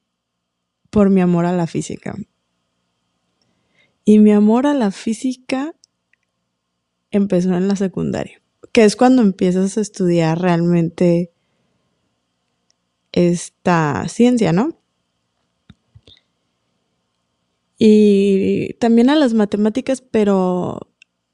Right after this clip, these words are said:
las matemáticas me gustan, pero mi amor es la física. La química, ya de grande, o sea, hace como unos cinco años para acá, me está gustando más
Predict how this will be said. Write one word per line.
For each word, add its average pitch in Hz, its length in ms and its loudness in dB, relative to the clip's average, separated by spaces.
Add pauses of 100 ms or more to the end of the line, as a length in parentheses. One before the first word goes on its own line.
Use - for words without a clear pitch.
las 220 200 0
matemáticas 226 640 0
me 202 140 0
gustan, 208 280 -2
pero 220 200 -2
mi 196 220 2
amor 196 560 0
es 185 260 -2
la 190 160 0
física. 180 600 -8 (1160)
La 208 180 4
química, 302 720 4 (1200)
ya 269 720 4 (680)
de 214 280 0
grande, 240 760 2
o 220 60 -2
sea, 208 240 -4
hace 233 180 -4
como 226 180 -4
unos 233 220 -6
cinco 240 320 -4
años 220 420 -4
para 208 260 -6
acá, 226 300 -8 (1700)
me 214 160 4
está 202 220 -2
gustando 202 440 0
más 175 400 -4